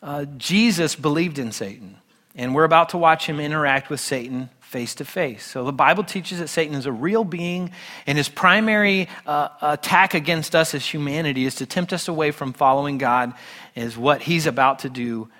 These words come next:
with Jesus. So we're gonna watch, uh, Satan tempt Jesus away from following God. So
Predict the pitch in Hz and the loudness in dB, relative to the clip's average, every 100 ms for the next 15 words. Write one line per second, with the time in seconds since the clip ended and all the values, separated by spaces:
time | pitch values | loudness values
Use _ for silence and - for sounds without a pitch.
0 | _ 123 117 113 110 98 - 107 131 139 | _ -10 -8 -4 -6 -6 -12 -6 -4 2
1 | 147 147 - - - 143 127 - 151 110 | 2 2 -6 -16 -16 -12 -10 0 0 0
2 | 107 107 _ - 135 139 120 135 123 117 | -6 -10 _ -6 -4 -4 -2 -2 -2 -6
3 | 135 117 107 107 _ _ _ - 117 113 | -6 -6 -8 -14 _ _ _ -10 -6 -6
4 | 113 - - 123 117 110 107 120 107 107 | -8 -10 0 2 2 -2 -8 -8 -8 -14
5 | _ _ _ _ - - - 185 160 | _ _ _ _ -20 -20 -2 2 2